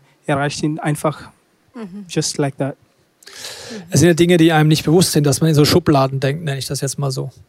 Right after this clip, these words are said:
Speaker 3: Es sind ja vielleicht Aussagen, die ich von euch auch weiß, so, äh, also wenn man schwarz ist, kann man gut tanzen, man kann gut rappen, man kann, äh, gut singen, äh, man, äh, was soll das sind noch in Anführungsstrichen positive Dinge, aber wenn sie zu meiner Persönlichkeit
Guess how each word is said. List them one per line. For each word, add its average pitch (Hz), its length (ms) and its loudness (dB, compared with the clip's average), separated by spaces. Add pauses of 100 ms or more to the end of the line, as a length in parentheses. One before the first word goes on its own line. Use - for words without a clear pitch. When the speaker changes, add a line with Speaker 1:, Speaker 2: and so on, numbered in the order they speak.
Speaker 3:
Es - 80 -8
sind 160 80 4
ja 151 60 6
vielleicht 160 220 4
Aussagen, 160 640 4
die 147 80 2
ich 135 60 0
von 165 100 0
euch 151 180 4
auch 139 160 2
weiß, 147 280 0
so, 147 300 4
äh, - 40 -2
also 147 560 0
wenn 151 60 2
man 151 160 4
schwarz 160 400 2
ist, 160 240 2
kann 156 160 2
man 143 280 0
gut 135 180 -2
tanzen, 175 440 2
man 147 140 2
kann 143 180 -2
gut 135 160 0
rappen, 147 420 0
man 143 220 0
kann, 139 400 -2 (420)
äh, 143 240 2
gut 156 140 2
singen, 202 480 4 (320)
äh, 156 280 4
man, 147 520 0
äh, 143 440 4 (140)
was 156 120 4
soll 196 120 6
das 175 120 4
sind 180 100 4
noch 160 220 2 (120)
in 160 140 4
Anführungsstrichen 180 440 4
positive 196 440 2
Dinge, 190 280 4
aber 160 160 4
wenn 165 100 4
sie 147 100 0
zu 160 80 0
meiner 160 160 6
Persönlichkeit 160 600 2